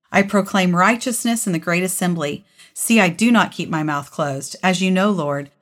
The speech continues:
I did not hide your righteousness in my heart. I spoke about your faithfulness and salvation.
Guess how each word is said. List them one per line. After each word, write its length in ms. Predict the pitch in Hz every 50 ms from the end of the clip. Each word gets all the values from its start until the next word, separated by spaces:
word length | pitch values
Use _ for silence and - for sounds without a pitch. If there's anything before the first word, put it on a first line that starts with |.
| _ -
I 100 | 175 175
did 260 | 170 175 170 165 165
not 500 | 165 165 170 170 196 208 196 - - -
hide 280 | 175 165 165 170 165 -
your 140 | 170 160 151
righteousness 640 | 156 156 170 190 190 - 170 - - 156 147 -
in 60 | 165 156
my 140 | 147 143
heart. 380 | 131 - - 170 156 143 139 _ _ _ _ _ _ _ _ _
I 60 | - 175
spoke 380 | - - - - 202 220 208
about 280 | 226 196 202 185 175 -
your 120 | 175 165
faithfulness 760 | - - - 180 185 202 - - 214 214 214 214 226 220 -
and 180 | - - 175 165
salvation. 720 | 170 170 151 151 156 151 170 175 - - 120 117 - -